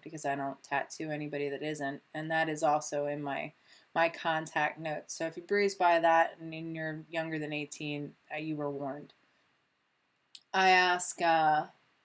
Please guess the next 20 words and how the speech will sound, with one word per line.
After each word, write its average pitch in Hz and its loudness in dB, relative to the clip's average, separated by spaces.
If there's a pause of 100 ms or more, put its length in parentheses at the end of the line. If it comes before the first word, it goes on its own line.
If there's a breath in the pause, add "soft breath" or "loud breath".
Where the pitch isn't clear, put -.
(300)
where 202 6
you're 220 6
putting 202 4
it. - -2 (1400)
I 214 -4
mean, 240 0
those 262 0
are 220 2
mostly 180 0
the 170 0
essentials. 165 -4 (920)
Where, 190 4 (280)
I 180 4
ask 185 4
some, 170 -4
some 180 -6
information 170 -4
like 165 -2
your 165 -6
email, 170 0